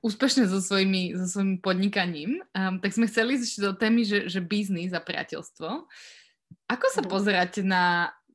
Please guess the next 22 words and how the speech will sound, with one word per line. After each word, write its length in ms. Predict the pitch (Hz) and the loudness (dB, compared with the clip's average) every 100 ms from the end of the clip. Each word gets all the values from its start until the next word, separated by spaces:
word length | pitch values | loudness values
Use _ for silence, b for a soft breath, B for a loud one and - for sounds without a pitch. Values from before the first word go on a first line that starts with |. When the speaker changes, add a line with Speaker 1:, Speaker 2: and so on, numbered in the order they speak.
| _ | _
Speaker 1:
alebo 240 | 208 185 | -6 2
ako 280 | 208 208 277 | 2 2 2
rozmýšľate 600 | 196 190 208 208 185 190 | 2 2 0 -2 -4 -4
o 80 | 170 | -4
priateľoch, 560 | - 175 160 180 165 165 | -4 -6 -4 -6 -6 -8
ktorí 240 | - 165 170 | -12 -10 -10
idú 160 | 156 | -12
spoločne 520 | 175 - 135 - 175 160 | -14 -10 -12 -10 -12 -10
do 80 | |
biznisu? 560 | - - 175 170 - 170 180 _ _ _ _ _ _ _ _ _ _ _ _ _ | -10 -10 -12 -12 -12 -14 -14 _ _ _ _ _ _ _ _ _ _ _ _ _
Speaker 2:
Je 160 | 196 190 | 0 2
to 140 | - | 2
také 320 | 294 269 285 247 | 0 0 2 0
zaujímavé, 480 | 208 330 262 208 | 0 0 0 2
lebo 260 | 202 196 208 | 2 4 2
akože 220 | 208 214 | 0 -2
ja 240 | 202 196 214 | 2 2 2
mám 320 | 226 233 214 | -2 -6 -8
v 80 | _ | _
podstate 420 | 202 196 214 233 | -12 -8 -4 -2
väčšinu 480 | 185 196 - 254 208 | 0 -2 -4 -8 -4
biznisov, 1200 | 190 208 220 214 214 _ 202 202 202 202 202 | -4 -4 -8 -8 -12 _ 2 4 4 2 -2